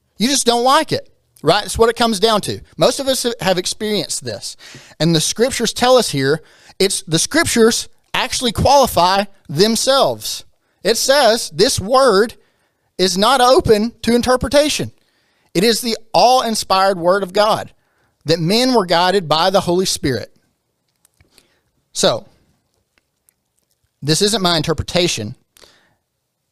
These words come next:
It's just, it's just what it says. And now it's up to you whether you believe it or not. That's where the difficulty comes in. So,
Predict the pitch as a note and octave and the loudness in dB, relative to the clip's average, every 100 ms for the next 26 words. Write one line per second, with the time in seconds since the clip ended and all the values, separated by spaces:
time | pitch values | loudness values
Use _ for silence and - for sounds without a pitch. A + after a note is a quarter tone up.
0 | _ C3+ - C#3 D3 - - _ - - | _ -6 -6 -2 -2 -4 -10 _ -8 -6
1 | C#3+ D3 D3 D#3+ - D#3 A2+ G2+ - - | -4 -2 -4 -4 0 0 0 -6 -14 -18
2 | - C#3 D3+ F3+ G3+ E3+ D#3+ F3 D#3+ - | -10 -4 0 2 2 0 -2 -4 -4 -6
3 | D#3 G3 E3 D3+ D3 C#3+ C#3+ B2+ B2 E3+ | -8 -4 0 0 0 -6 -8 -8 -6 -4
4 | C#3 G2+ F#2+ G2 - - _ _ _ _ | -4 -8 -12 -16 -20 -20 _ _ _ _
5 | - E3+ A3 - E3 D3 C#3 C#3+ - A#2 | -6 -4 -4 -6 -4 -2 -2 -6 -6 -12
6 | G#2+ F3 B2+ A2 A2 G2+ _ _ _ _ | -12 -12 -10 -10 -12 -16 _ _ _ _
7 | _ _ _ _ _ _ _ _ _ _ | _ _ _ _ _ _ _ _ _ _
8 | _ - F#3+ B2+ | _ 0 0 0